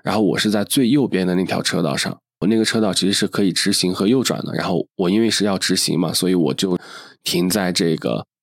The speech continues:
最右边车道的第一位，啊，然后在等红绿灯，在等着这个，呃，绿灯直行。我左边的这两根道呢，也全部都是直行道，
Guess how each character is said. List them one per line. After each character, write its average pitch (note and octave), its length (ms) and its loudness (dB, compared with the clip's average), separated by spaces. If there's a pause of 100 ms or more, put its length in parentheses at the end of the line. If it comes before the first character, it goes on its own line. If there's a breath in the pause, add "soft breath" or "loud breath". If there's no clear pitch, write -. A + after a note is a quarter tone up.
最 G2+ 200 2
右 G#2 140 4
边 F#2+ 240 0
车 G2 220 -2
道 F#2 200 0
的 - 320 -4 (320)
第 G#2 200 2
一 A2+ 80 4
位， A#2 260 0 (440)
啊， D2+ 140 -4
然 D2 140 -2
后 F#2 80 -2
在 G2+ 140 0
等 E2 140 -4
红 F#2+ 180 0
绿 F#2+ 80 2
灯， F#2+ 300 0 (340)
在 E2 420 -2
等 C2+ 200 -4
着 D2 180 -4
这 F2+ 180 -2
个， C#2+ 220 -2 (240)
呃， F2 140 -2
绿 G2 140 2
灯 G2 160 0
直 F#2+ 140 0
行。 D2+ 340 -2 (680)
我 A#2 180 2
左 - 380 -2
边 B2+ 260 2
的 A2 160 -2
这 G#2+ 160 0
两 D#2+ 220 0
根 F2+ 200 -2
道 F#2 200 0
呢， C#2 200 -2 (580 loud breath)
也 F#2 320 -2
全 G2 200 0
部 A2+ 80 2
都 G#2+ 140 2
是 A2 100 0
直 F#2 160 -2
行 F#2 220 0
道， F2+ 240 -4